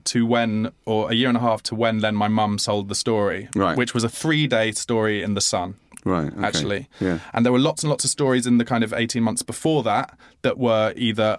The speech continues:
Speaker 1: a friend of, or a
Speaker 2: Mm.
Speaker 1: friend of Angus's says, or a friend of Stephanie says she's doing fine now or whatever. But when she actually properly sold her story for a lot of money, uh, that was kind of eighteen months on. And then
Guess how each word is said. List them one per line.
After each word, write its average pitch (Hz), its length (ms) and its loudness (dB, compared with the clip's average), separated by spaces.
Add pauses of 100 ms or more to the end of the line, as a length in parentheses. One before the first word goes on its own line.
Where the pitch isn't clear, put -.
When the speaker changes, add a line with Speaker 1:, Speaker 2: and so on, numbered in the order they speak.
Speaker 1:
a 117 100 -4
friend 123 440 2
of, 92 340 -2
or 101 320 0
a 85 120 0
Speaker 2:
Mm. - 20 0
Speaker 1:
friend 165 260 0
of 139 60 0
Angus's 123 500 0
says, 104 380 -2
or 101 320 0
a - 60 0
friend 143 320 0
of 120 260 -4 (340)
Stephanie 135 480 0
says 113 460 0
she's 117 220 0
doing 117 240 0
fine 120 340 0
now 95 200 0
or 95 40 -2
whatever. 101 320 -2
But 117 300 -2
when 117 160 0
she 143 120 -2
actually 143 360 -2
properly 143 420 -2
sold 147 360 0
her 131 100 0
story 113 320 0
for 117 120 -6
a 113 40 2
lot 123 200 2
of 120 80 -6
money, 117 460 0 (720)
uh, 113 220 2
that 117 180 -2
was 113 160 -2
kind 120 140 0
of 120 80 2
eighteen 127 300 2
months 113 200 0
on. 117 160 0
And 120 180 2
then 117 280 0